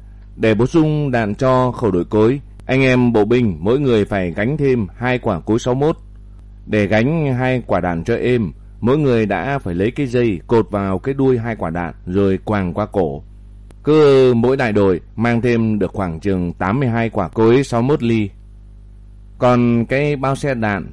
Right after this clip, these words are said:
thì cũng phải mang cho đúng vị trí, không được mang xề xề như hình ảnh của bộ đội thời bình hiện nay khi đi dã ngoại.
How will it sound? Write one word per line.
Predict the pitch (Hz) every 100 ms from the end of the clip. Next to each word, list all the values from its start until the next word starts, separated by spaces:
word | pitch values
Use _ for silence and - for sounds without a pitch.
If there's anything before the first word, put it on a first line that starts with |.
| -
thì | 110 104
cũng | 95 127 -
phải | 85
mang | 95 123 123 110
cho | 120 117
đúng | 135 127
vị | 156 98
trí, | - 113 147 - - - -
không | 143 143
được | 117
mang | 110 123 131 123
xề | 113
xề | 98 107 104 - -
như | 101 117 117
hình | 113 110 98
ảnh | 90 76 78
của | 101 92
bộ | 78 95
đội | 92
thời | 92 92
bình | 95 87
hiện | 92 78
nay | 117 120 98 -
khi | 120 117
đi | 113
dã | 107 110
ngoại. | 123 104 82